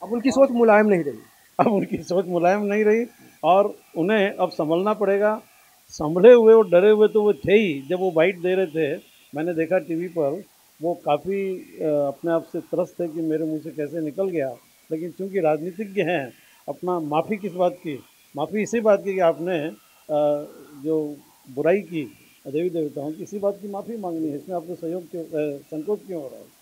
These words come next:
Speaker 1: संकोच करना नहीं चाहिए, लेकिन एक तस्वीर दिखाएंगे, इस तस्वीर को ध्यान से दिखाइए शेट्टी साहब, क्योंकि यही हमारे देश के महामहिम राष्ट्रपति हैं रामनाथ कोविंद जी, और अब इनको तय करना होगा। इनसे हम उम्मीद भी कर सकते हैं जनता के ना-, नाते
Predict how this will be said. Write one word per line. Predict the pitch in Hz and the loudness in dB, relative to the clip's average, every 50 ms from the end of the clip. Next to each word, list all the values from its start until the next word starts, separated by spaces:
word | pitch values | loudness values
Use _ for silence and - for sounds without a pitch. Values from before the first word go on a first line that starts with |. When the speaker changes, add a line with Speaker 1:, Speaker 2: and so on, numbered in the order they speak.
| _ _ _ _ - | _ _ _ _ -16
Speaker 1:
संकोच | 190 180 185 262 277 269 | -12 -4 0 0 0 0
करना | - 214 196 220 | 0 -2 0 0
नहीं | 220 220 208 | 0 0 2
चाहिए, | 214 208 214 | 2 2 2
लेकिन | 214 202 214 214 208 | 2 0 0 0 -2
एक | 185 185 - 208 | -4 -4 -4 -4
तस्वीर | 180 - 190 226 214 | -4 -2 -2 0 0
दिखाएंगे, | 220 - 180 175 170 165 175 196 208 - _ _ _ _ _ _ - | 0 2 2 0 0 0 -2 -4 -4 -8 _ _ _ _ _ _ 0
इस | 196 190 - | 0 0 0
तस्वीर | - 185 135 170 214 214 | -2 -6 -2 -2 -2 2
को | 208 202 | 2 0
ध्यान | 160 170 175 190 | 0 0 -4 -2
से | 190 196 | -4 -4
दिखाइए | 175 180 170 165 170 180 | -6 -4 -4 -2 -4 -4
शेट्टी | 160 - 156 - 175 | -6 -8 -8 -10 -8
साहब, | 170 170 180 208 208 _ _ _ _ _ _ - | -6 -6 -6 -8 -10 _ _ _ _ _ _ -14
क्योंकि | 185 - 202 196 | -14 -12 -10 -4
यही | 185 196 185 233 254 233 | -4 -2 -2 -2 -2 -4
हमारे | 214 165 170 165 165 165 | -4 -2 -2 -2 -2 -2
देश | 156 175 175 - - 170 | -4 -4 -6 -4 -4 -4
के | 165 175 - - - - | -4 -4 -6 -10 -12 -8
महामहिम | 143 135 156 160 156 151 147 139 | -4 -2 -2 -2 -2 -2 -2 -2
राष्ट्रपति | 147 139 131 - 147 143 - 185 | -2 -4 -4 -4 -8 -6 -4 -4
हैं | 170 180 185 | -4 -2 -2
रामनाथ | 170 147 147 143 143 - 139 135 131 - _ | -4 -4 -6 -8 -10 -12 -12 -14 -14 -12 _
कोविंद | - 156 160 180 196 185 | -6 -4 -2 -2 -2 -2
जी, | 196 214 226 - _ _ _ _ _ - | -4 -6 -6 -8 _ _ _ _ _ 0
और | 151 151 151 147 - - | 2 2 2 0 -2 -4
अब | 165 170 160 - _ _ _ _ - - | -6 -6 -6 -6 _ _ _ _ -6 -4
इनको | 196 202 254 254 | -2 2 2 2
तय | 247 - - 226 254 | 2 4 4 4 4
करना | 247 240 202 180 170 | 4 2 0 0 0
होगा। | 170 170 185 185 | 0 2 2 2
इनसे | 190 185 175 226 | 0 0 0 -2
हम | 202 185 | 0 0
उम्मीद | 180 175 175 175 180 214 233 214 | 0 -2 -2 2 2 2 2 2
भी | 208 226 | -2 -4
कर | 208 208 175 | -2 -4 -4
सकते | - 170 - - | -4 -8 -8 -8
हैं | 185 165 135 | -8 -6 -4
जनता | 160 156 151 - 185 | -6 -6 -4 -6 -6
के | 175 175 165 165 | -6 -6 -8 -8
ना-, | 151 - - - 139 | -8 -12 -16 -16 -14
नाते | 139 131 - - 147 | -14 -12 -8 -8 -8